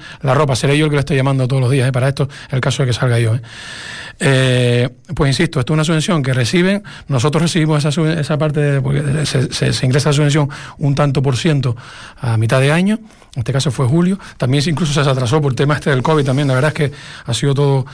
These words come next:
eh, nosotros pagamos ese cincuenta por ciento de, de esa factura de la ambulancia que decíamos antes, que se, que se debía, que, y, y bien buena gestión que se hizo. Eh, ahora falta todavía el cincuenta por ciento, ya veremos la forma, que creo que, la, que existe.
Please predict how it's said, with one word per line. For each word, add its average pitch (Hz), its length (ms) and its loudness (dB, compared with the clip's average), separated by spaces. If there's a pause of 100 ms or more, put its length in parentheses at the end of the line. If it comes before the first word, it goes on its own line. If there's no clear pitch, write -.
(560)
eh, 123 120 2
nosotros 139 320 2
pagamos 147 480 2
ese 135 160 0
cincuenta 131 360 0
por 123 100 0
ciento 139 340 2
de, 120 360 2
de 120 80 0
esa 117 260 0
factura 127 300 0
de 123 80 4
la 123 60 2
ambulancia 131 420 2
que 120 80 0
decíamos 123 340 0
antes, 135 260 0
que 123 120 -2
se, 117 120 0 (280)
que - 80 -2
se - 100 -2
debía, 123 320 2
que, 117 220 0
y, 110 60 2 (100)
y 113 300 2
bien 127 300 4
buena 127 180 2
gestión 127 280 0
que 139 60 0
se 127 160 0
hizo. 170 260 0 (840)
Eh, 123 380 2
ahora 123 140 2
falta 139 220 0
todavía 131 160 2
el 123 60 2
cincuenta 135 240 0
por 117 80 -2
ciento, 135 160 0
ya 131 80 2
veremos 123 240 2
la 120 80 0
forma, 139 320 0
que 113 120 -2
creo 113 160 0
que, 110 100 -2
la, 107 220 -2
que - 80 -2
existe. 160 420 0